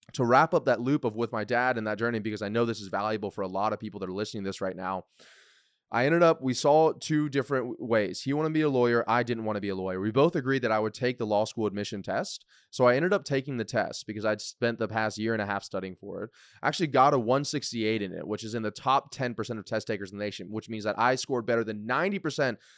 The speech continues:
of people that took that test out there. And I also started getting into all of my dream schools that I wanted to, to go to law school.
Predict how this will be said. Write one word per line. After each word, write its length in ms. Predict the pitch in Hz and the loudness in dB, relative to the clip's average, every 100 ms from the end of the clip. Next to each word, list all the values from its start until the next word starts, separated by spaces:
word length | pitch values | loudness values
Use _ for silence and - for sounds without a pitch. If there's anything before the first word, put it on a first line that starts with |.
| _ | _
of 120 | - 110 | -4 -2
people 220 | 143 120 | -2 0
that 180 | 113 - | 0 0
took 160 | 123 | -2
that 160 | 113 95 | -2 -2
test 360 | 120 98 - - | -2 -4 -6 -4
out 200 | 113 120 | -2 0
there. 240 | 143 139 - | 0 0 0
And 320 | 185 214 147 | 2 4 4
I 120 | 131 | 4
also 280 | 147 - 143 | 2 0 -2
started 360 | - 135 120 110 | 0 -2 -2 -2
getting 300 | 147 160 147 | -2 0 -2
into 240 | 127 123 | -4 -2
all 200 | 110 120 | 0 0
of 80 | 113 | 0
my 100 | 110 | -2
dream 300 | 104 113 107 | -2 -4 -6
schools 280 | - 135 113 | -4 -2 0
that 100 | 104 | 0
I 60 | |
wanted 280 | 104 147 165 | 0 0 -2
to, 160 | 123 110 | -4 -4
to 80 | 101 | -2
go 100 | 107 | -2
to 60 | |
law 220 | 95 107 120 | 0 0 0
school. 340 | - - - | -2 -12 -14